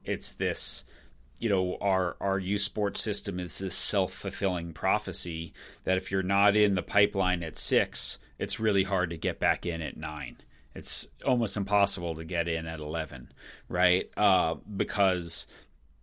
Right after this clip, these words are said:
the kids are too far behind, even though athletically it's a great time to get back in,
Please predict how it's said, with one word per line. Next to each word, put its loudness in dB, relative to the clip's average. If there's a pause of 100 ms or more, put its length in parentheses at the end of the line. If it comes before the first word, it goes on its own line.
(160)
the -12
kids 2
are 2
too -2
far 2
behind, 2
even 2
though 4
athletically 2 (260)
it's -4
a 0
great 2
time -4
to -6
get -4
back -4
in, -8